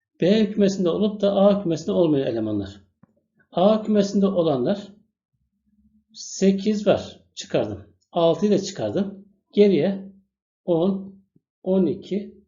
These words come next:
on dört kaldı. Dikkat edersek ne oldu? On, on iki ve on dört sadece B kümesinde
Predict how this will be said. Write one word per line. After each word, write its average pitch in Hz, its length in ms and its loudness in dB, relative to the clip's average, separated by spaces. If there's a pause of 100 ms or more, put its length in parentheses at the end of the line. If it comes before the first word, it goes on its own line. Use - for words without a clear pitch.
(140)
on 139 240 -2
dört - 180 -10
kaldı. 101 300 -16 (1160)
Dikkat 165 260 -2
edersek 160 300 0
ne 170 80 -2
oldu? - 340 -8
On, 160 240 -2
on 170 180 -2
iki 135 220 -8
ve 131 80 0
on 151 220 -2
dört 196 320 -8
sadece 190 640 -2 (260)
B 175 220 4
kümesinde 117 480 -8